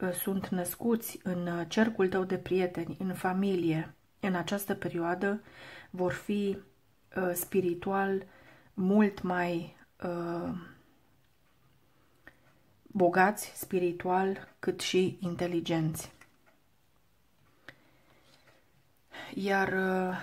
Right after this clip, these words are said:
cea de-a treia carte, foarte frumoase mesaje până acum, Călătorie.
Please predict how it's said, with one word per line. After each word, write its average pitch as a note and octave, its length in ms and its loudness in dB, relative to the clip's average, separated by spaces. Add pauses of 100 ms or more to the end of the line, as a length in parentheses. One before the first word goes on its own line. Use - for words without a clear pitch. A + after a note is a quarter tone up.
(120)
cea F#3+ 160 -2
de-a F3+ 160 -2
treia A3 300 6
carte, G3+ 580 0 (140)
foarte F3+ 680 2
frumoase F3+ 460 -2
mesaje F3+ 460 -4
până F3 240 -6
acum, G#3 460 2 (1200)
Călătorie. F3 880 2